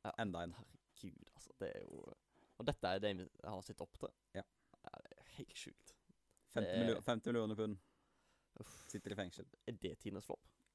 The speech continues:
Speaker 2: Ja, det er ikke langt unna.
Speaker 1: Nei, det
Speaker 2: Men det er jo, altså, sånn
Speaker 1: Ja, det blir litt
Speaker 2: utenom,
Speaker 1: sånn
Speaker 2: ja, utenom,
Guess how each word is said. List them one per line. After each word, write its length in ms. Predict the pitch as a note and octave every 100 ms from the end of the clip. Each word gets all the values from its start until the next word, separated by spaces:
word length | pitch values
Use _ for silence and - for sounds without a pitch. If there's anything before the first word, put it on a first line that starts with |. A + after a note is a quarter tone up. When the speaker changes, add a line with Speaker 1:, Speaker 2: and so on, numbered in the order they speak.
| - -
Speaker 2:
Ja, 340 | - - B1+
det 120 | D2
er 80 | E2
ikke 120 | - -
langt 160 | G#2+
unna. 140 | D#2+ C2
Speaker 1:
Nei, 200 | - - -
det 200 | G#2+ G2+
Speaker 2:
Men 140 | E2+ G#2+
det 100 | A2+
er 180 | G#2
jo, 80 | A2 A2
altså, 240 | A2 G#2+
sånn 200 | A2+ G#2
Speaker 1:
Ja, 140 | -
det 200 | - A2
blir 160 | A#2+ C3
litt 120 | B2
Speaker 2:
utenom, 0 |
Speaker 1:
sånn 180 | B2+ G#2
Speaker 2:
ja, 440 | D#2+ - - B2
utenom, 280 | A2+ A2+ A2